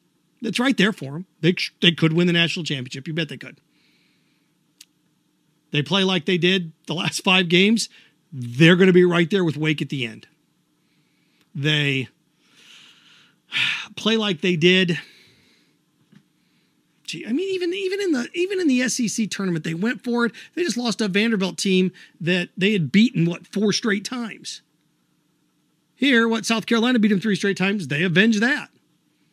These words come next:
So Florida in good shape heading into Omaha.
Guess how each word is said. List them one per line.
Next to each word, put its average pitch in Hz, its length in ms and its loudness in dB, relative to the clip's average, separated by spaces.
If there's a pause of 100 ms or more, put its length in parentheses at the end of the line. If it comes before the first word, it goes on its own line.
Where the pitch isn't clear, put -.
(580)
So - 140 -10
Florida 302 340 -4
in 240 120 0
good 214 180 2
shape 220 360 2 (220)
heading 190 220 4
into 175 160 4
Omaha. 160 380 -4